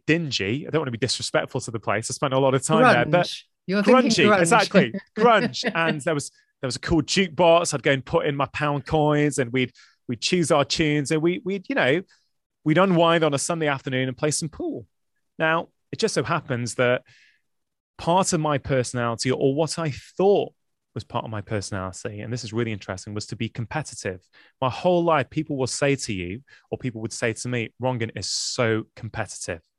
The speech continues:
Speaker 1: Like, he is super competitive." And yes, I was, but I'm not anymore. But I certainly was.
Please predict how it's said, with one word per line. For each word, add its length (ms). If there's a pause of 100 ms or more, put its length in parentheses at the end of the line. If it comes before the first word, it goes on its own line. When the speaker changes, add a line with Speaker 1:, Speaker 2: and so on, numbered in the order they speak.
(400)
Speaker 1:
Like, 200
he 140
is 80
super 640
competitive." 680 (840)
And 100
yes, 180
I 80
was, 420 (200)
but 100
I'm 220
not 260
anymore. 600 (160)
But 140
I 40
certainly 440
was. 540